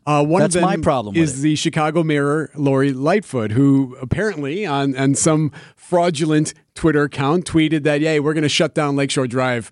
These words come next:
Speaker 1: next
Speaker 2: Whoa.
Speaker 1: month." <laughs> Yeah, it won't be used for traffic anymore.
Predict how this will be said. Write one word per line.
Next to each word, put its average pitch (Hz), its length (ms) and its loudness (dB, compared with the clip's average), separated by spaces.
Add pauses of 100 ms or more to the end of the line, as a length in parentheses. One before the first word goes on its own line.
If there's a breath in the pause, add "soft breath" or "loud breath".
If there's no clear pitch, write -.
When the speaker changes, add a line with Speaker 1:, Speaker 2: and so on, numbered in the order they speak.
(120)
Speaker 1:
next 156 300 2
Speaker 2:
Whoa. 135 80 0
Speaker 1:
month." - 120 -2
<laughs> - 100 0
Yeah, 160 180 -6 (800 loud breath)
it 175 80 -2
won't 190 200 2
be 196 100 0
used 185 260 2
for 160 80 0
traffic 147 420 0
anymore. 117 420 -6